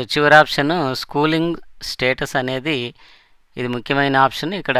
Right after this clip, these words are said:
studying in same school, left school with టీసీ. So, ఈ ఫస్ట్ క్లాస్ విద్యార్థి సెకండ్కి వెళ్తాడు కాబట్టి ఫస్ట్ ఆప్షన్ studying in same school సెలెక్ట్ చేయండి. ఇక్కడ పక్కనే మీకు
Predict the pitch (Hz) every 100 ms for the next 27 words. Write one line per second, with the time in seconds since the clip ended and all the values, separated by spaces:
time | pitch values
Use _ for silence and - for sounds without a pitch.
0 | 117 110 - 131 143 151 147 - 131 131
1 | 131 - 151 233 - _ _ _ _ _
2 | - 120 127 - 147 - 147 170 143 127
3 | 120 120 - 113 - _ _ - - 151
4 | 151 139 135 - 139 - 160 151 147 139
5 | 147 170 - 131 - 147 147 139 131 131
6 | 127 127 123 120 - 208 - - - _
7 | - 127 - 147 - 156 190 - 135 131
8 | 147 143 151 - 127 135 - - 131 -
9 | 123 117 - 123 120 131 320 - - -
10 | - - 131 120 123 - 143 147 131 -